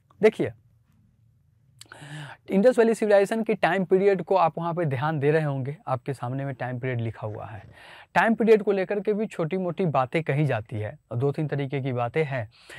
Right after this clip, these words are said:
मैंने यहाँ पे दो बातें टाइम पीरियड को लेकर के लिखा है, ज़्यादा बात कन्फ्यूजन ना हो आपको इसलिए मैं नहीं लिख पाया हूँ, क्योंकि आप एनसीईआरटी पढ़ेंगे और दूसरे तीसरे किताब पढ़ेंगे तो चीज़ें थोड़ी सी अलग हो जाती हैं।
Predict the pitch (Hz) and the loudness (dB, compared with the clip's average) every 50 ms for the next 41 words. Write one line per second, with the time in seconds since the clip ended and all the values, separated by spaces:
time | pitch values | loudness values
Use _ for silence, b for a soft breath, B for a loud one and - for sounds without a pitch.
0 | 127 107 B 160 220 - 208 214 202 202 190 - 226 220 175 143 160 185 196 190 | -12 -4 B 4 4 4 4 2 2 2 4 4 4 4 4 4 4 4 6 4
1 | 180 170 156 196 190 - 165 165 165 156 - 165 180 175 170 160 165 165 160 147 | 4 2 2 0 -2 0 -2 -2 -2 -2 0 0 0 0 0 -2 -2 -2 0 0
2 | 160 151 - 147 139 135 135 123 - 185 165 135 120 - - 135 123 139 135 135 | -2 -2 -2 -2 -4 -4 -4 -2 -2 -2 0 -2 -4 -4 -4 -4 0 0 0 2
3 | 147 156 147 147 147 151 - - - - - 156 151 - - 147 135 156 160 151 | 2 0 0 0 -2 -2 -4 -10 -14 -8 -6 -6 -6 -6 -6 -6 -4 -4 -6 -6
4 | 156 - _ - - 131 131 151 175 190 180 160 147 131 117 - _ - 165 170 | -10 -12 _ -8 -4 -2 2 2 2 2 2 0 0 0 -2 -4 _ -6 -4 -4
5 | 170 151 - 170 165 160 160 156 147 139 131 131 143 151 151 139 - - 127 120 | -4 -6 -6 -4 -4 -4 -4 -4 -4 -4 -4 -2 -2 -2 -2 -4 -4 -6 -6 -4
6 | 123 120 120 151 180 B B B B B B B B - 180 202 196 - 233 233 | -4 -4 -6 -8 -10 B B B B B B B B 2 2 4 4 2 2 2
7 | - - 160 160 - 180 170 165 156 - 185 175 170 170 160 185 175 156 - 143 | 2 4 2 0 0 0 -4 -4 -2 -2 2 2 2 2 0 -4 -6 -4 -4 -4
8 | 135 143 151 151 151 160 165 - 156 139 135 151 139 - 185 170 156 175 156 - | -4 -4 -4 -2 -2 -2 -2 -2 -2 -2 -2 -2 -2 -2 -4 -4 -4 -6 -6 -6
9 | 170 156 - 160 - - 156 156 - - 151 151 160 175 185 185 - 190 - - | -8 -6 -6 -4 -2 0 -2 -2 -2 -2 -4 -2 -2 -2 -4 -2 -4 -4 -4 -4
10 | 175 160 151 185 165 - - 160 156 165 170 147 175 202 - - 139 143 160 175 | -4 -2 0 -2 -2 -4 -4 -4 -4 -2 -4 -2 -4 -4 -4 -2 -2 0 0 0
11 | 160 139 113 135 139 131 123 107 110 - 104 104 104 | 0 -2 -2 -2 -2 0 -2 -2 -4 -8 -10 -10 -10